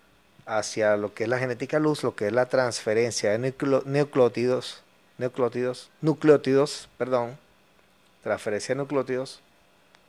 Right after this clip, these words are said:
seguramente lograrás esa fusión completa con tu mano luz si la lograste aquí,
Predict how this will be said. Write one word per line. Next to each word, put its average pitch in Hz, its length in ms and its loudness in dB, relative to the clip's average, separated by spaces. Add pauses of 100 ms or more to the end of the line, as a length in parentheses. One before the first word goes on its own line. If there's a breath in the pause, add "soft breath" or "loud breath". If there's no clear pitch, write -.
(560 soft breath)
seguramente 170 760 4
lograrás 127 680 4 (1000 soft breath)
esa 123 200 -2
fusión 131 600 2
completa 127 500 2
con 113 140 -4
tu 98 80 -10
mano 110 160 -2
luz 135 200 2
si - 80 -4
la 104 100 2
lograste 98 420 0
aquí, 135 320 -6